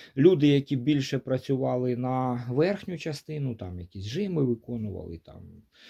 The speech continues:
поштовхи, все таке, то, ну, або тяги, е, більше згорало в верхній частині. Менше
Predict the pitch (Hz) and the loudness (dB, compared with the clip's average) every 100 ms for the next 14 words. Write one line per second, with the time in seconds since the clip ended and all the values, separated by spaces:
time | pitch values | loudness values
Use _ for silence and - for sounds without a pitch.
0 | - _ - 185 165 - 123 104 95 95 | -20 _ -2 -2 0 -2 -4 -4 -8 -8
1 | 113 - 110 156 156 147 123 117 117 117 | -10 -10 -10 -8 -8 -6 -4 -2 -2 -2
2 | 107 104 107 104 95 87 151 127 82 92 | -4 -4 -6 -8 -8 -10 -6 -4 -4 -8
3 | - 160 151 131 107 - - - - _ | -6 -4 -4 -2 -4 -8 -20 -20 -20 _
4 | _ - 117 95 95 160 160 147 120 120 | _ -8 -6 -6 0 0 2 2 4 4
5 | 127 135 127 120 110 110 85 90 80 - | 4 4 6 4 6 4 4 -8 -12 -12
6 | 85 - 78 82 95 _ _ - 98 - | -16 -18 -18 -18 -20 _ _ -20 -18 -6
7 | 110 135 135 160 156 127 120 | -2 2 2 2 0 -2 0